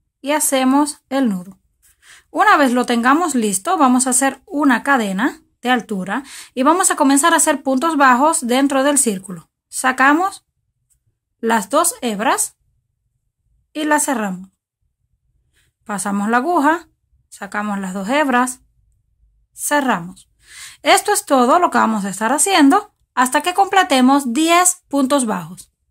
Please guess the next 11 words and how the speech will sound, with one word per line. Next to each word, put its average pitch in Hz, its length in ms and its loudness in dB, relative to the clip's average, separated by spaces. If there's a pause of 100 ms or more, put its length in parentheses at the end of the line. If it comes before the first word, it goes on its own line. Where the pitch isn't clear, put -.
(1600)
Una 294 240 4
vez 320 260 2
hayamos 254 320 2
completado 302 560 2
los 233 160 0
diez 302 200 0
puntos 311 380 -4
bajos, 254 520 2
vamos 254 400 4
a 285 80 2
cerrar 233 580 0